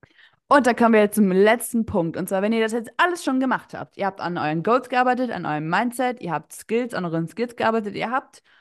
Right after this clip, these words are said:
euch rebrandet oder seid die ersten Schritte gegangen, dann ist es spätestens jetzt Zeit, euch <laughs> an euer Netzwerk zu setzen, beziehungsweise an euren Kundenstamm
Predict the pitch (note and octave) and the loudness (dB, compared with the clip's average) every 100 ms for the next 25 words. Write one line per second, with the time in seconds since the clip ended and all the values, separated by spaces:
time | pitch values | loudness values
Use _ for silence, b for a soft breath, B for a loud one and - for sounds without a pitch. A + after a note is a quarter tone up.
0 | _ - G3 G3+ A#3 C#4+ B3+ A#3+ B3+ A#3+ | _ -4 -4 2 2 4 4 2 2 -4
1 | - C4+ A#3 G#3+ G#3 F3+ F#3+ F#3 F3+ A3+ | -6 -6 -4 -6 -4 -6 -6 -8 -10 -10
2 | B3+ A#3 A#3 C4+ D#4 b b b - D#3 | -10 -8 -6 -6 -10 b b b -16 -2
3 | G#3+ B3 A#3+ B3 A#3 G#3 F#3 F#3+ C4 D#4+ | 0 2 0 -4 -6 -12 -10 -4 -4 -4
4 | - F4+ F4 G#3+ A3 A#3 - _ - D#3+ | -6 -6 -2 2 2 0 -8 _ -4 -2
5 | C3 D#3+ - - _ _ _ _ _ _ | 0 -2 -4 -8 _ _ _ _ _ _
6 | _ - F#3 G#3 D4+ A3 A#3 G#3 F#3+ F3 | _ -2 0 2 -2 -6 -10 -10 -12 -12
7 | D#3+ _ _ _ _ _ D#4+ D4 A#3+ _ | -12 _ _ _ _ _ -18 -18 -20 _
8 | - G3+ A#3+ A#3+ G#3+ A3+ A3+ G#3 A3 A3 | -2 0 0 0 2 4 2 0 -4 -4
9 | F#3 F#3+ F3 E3+ E3 A#3 A#3+ C#4 - G3+ | -6 -4 -4 -4 -4 -6 -6 -8 -8 -8
10 | G3 B3 B3+ A3 A3+ A3+ - - A#3+ - | -6 -6 -4 -2 -2 -4 -6 -4 -4 -2
11 | G3+ G3+ G3+ G3 F#3+ E3+ E3+ | -2 -2 -2 -4 -4 -4 -4